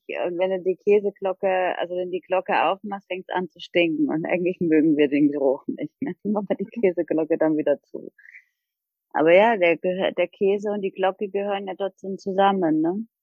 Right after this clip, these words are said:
Speaker 1: So, es ist, ähm, ja.
Speaker 2: Und das ist ein Prozess, das kann kein Mensch der Welt kann einem das abnehmen. Da, wir können Leute haben, die für uns einen Raum halten.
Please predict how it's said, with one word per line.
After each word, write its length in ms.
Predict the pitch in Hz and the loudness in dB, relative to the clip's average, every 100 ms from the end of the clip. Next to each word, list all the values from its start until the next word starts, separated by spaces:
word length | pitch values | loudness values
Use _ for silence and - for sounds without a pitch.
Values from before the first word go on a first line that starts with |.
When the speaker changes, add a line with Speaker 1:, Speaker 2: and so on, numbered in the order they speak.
| - | -8
Speaker 1:
So, 260 | 170 170 | -4 -4
es 100 | 170 | -6
ist, 380 | 175 170 _ - | -8 -10 _ -10
ähm, 680 | 170 - 165 165 - 170 175 _ _ _ _ _ - | -6 -4 -4 -4 -6 -8 -12 _ _ _ _ _ -12
ja. 240 | 185 196 240 254 _ _ _ _ _ _ _ _ _ _ _ _ _ _ _ _ _ | -6 -4 -4 -8 _ _ _ _ _ _ _ _ _ _ _ _ _ _ _ _ _
Speaker 2:
Und 120 | 185 | -8
das 120 | 190 214 | -6 -4
ist 140 | 208 | -4
ein 100 | 202 | -4
Prozess, 600 | 196 196 - 202 202 202 | -4 -6 -2 0 0 0
das 200 | - 196 | -8 -10
kann 480 | - 190 202 208 208 _ - | -4 -4 -2 -6 -10 _ -8
kein 540 | 208 208 220 240 240 | 0 2 2 0 -2
Mensch 360 | 220 208 214 - | -4 -4 -2 -2
der 160 | 202 196 | -4 -4
Welt 300 | 190 202 - | -4 -4 -8
kann 200 | 202 202 | -8 -6
einem 160 | 196 | -6
das 180 | 196 196 | -6 -4
abnehmen. 560 | 240 214 - 196 180 185 | -4 -4 -6 -8 -8 -6
Da, 160 | 180 180 | -8 -8
wir 140 | 180 | -14
können 340 | - 190 190 185 | -6 -4 -4 -2
Leute 440 | 180 208 202 190 | -2 -2 -4 -6
haben, 240 | 196 202 | -6 -6
die 200 | 208 202 | -6 -10
für 160 | - 175 | -8 -8
uns 300 | 170 196 - | -6 -6 -8
einen 100 | 190 | -2
Raum 380 | 175 190 226 196 | 2 2 0 -4
halten. 300 | 180 170 | -4 -6